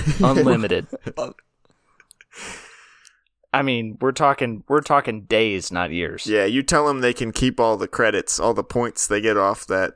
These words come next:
Speaker 1: Home Depot credit card, the
Speaker 2: Yeah.
Speaker 1: government-funded Home Depot credit card.
Speaker 2: <laughs>
Speaker 1: It's gonna look like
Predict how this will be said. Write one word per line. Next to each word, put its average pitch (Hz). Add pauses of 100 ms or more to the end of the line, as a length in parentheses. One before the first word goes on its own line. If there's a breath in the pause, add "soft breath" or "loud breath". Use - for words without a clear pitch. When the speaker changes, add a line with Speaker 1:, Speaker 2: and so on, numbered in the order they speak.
Speaker 1:
Home 107
Depot 107
credit 107
card, 98
the 120
Speaker 2:
Yeah. 123
Speaker 1:
government-funded 113
Home 110
Depot 110
credit 117
card. 101 (580 loud breath)
Speaker 2:
<laughs> -
Speaker 1:
It's 123
gonna 123
look 113
like 107